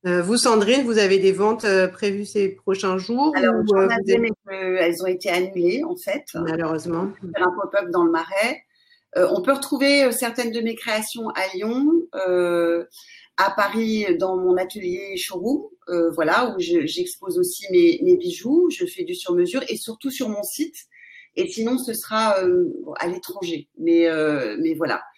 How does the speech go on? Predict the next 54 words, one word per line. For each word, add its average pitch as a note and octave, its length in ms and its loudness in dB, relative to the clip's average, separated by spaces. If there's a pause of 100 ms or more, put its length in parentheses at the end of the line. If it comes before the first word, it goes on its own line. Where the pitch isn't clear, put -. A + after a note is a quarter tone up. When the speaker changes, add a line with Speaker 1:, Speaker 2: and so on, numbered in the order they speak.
(260)
Speaker 2:
Mais, E3+ 80 2
et E3+ 160 0
ça, B3 200 0
pour B3 160 -4
la G3 80 2
petite - 260 -12
histoire, D4 380 -4
donc G3 160 -10
c'est - 160 -10
du - 120 -10
cuir B3+ 220 -8
recyclé, A3+ 540 -4
c'est, - 160 -8
c'est - 220 -12
un G3+ 80 -2
bracelet, F#3+ 440 -4
hein, B3+ 220 -6 (640)
je - 160 -14
vous E3+ 80 -2
le E3+ 80 2
montre. C4+ 380 -6 (220)
Speaker 1:
C'est A3+ 80 -10
joli. G#3 200 -2 (360)
Speaker 2:
Et, F#3+ 260 0
et A3 60 2
c-, - 180 -8 (160)
ce - 120 -8
que B3+ 100 0
vous A#3 180 -2
voyez A#3+ 320 2
là, C4 180 4 (220)
c'est B3 180 -4
un A3+ 140 2
clip D#4+ 280 2 (100)
en A#3+ 140 0
verre C4 340 0
art A#3 180 -2
déco. A3+ 420 -6 (320)
Voilà, F3 420 -2
c'est - 160 -6
un G#3+ 120 0
clip B3+ 300 0
de B3+ 80 4
robe. G#3 420 2 (480)
Ça, - 160 -4
ça C#4+ 140 2
fait C4+ 100 2
aussi B3+ 280 -2
partie B3 320 -4
du B3 120 -4
métier A3 320 -6
de A#3+ 100 -8
boutonnier, A3 800 -4
euh, F3+ 360 -2